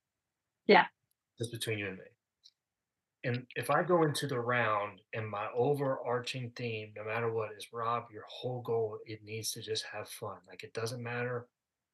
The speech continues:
Speaker 2: what you're gonna play, you gotta have fun." Like, that becomes my baseline and my anchor, and c-, I can always
Speaker 1: Mm-hmm.
Speaker 2: refer to that.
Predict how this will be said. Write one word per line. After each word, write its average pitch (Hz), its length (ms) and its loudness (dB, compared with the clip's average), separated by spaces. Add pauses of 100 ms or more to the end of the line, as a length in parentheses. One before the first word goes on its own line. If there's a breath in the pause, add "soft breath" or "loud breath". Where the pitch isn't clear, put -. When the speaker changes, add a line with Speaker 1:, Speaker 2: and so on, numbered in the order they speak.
Speaker 2:
what 110 160 0
you're 120 80 -6
gonna 135 160 -2
play, 120 520 -4 (200)
you 113 80 -14
gotta 107 240 -6
have 113 220 -4
fun." 104 440 -2 (320)
Like, 113 160 -2
that 127 180 4
becomes 135 400 -2
my 117 140 0
baseline 131 880 2
and 104 120 -10
my 101 220 -2
anchor, 120 600 0
and - 140 -6
c-, - 140 -12
I 113 80 -2
can 113 140 2
always 185 260 10
Speaker 1:
Mm-hmm. - 0 -
Speaker 2:
refer 185 260 4
to - 200 -8
that. - 340 -12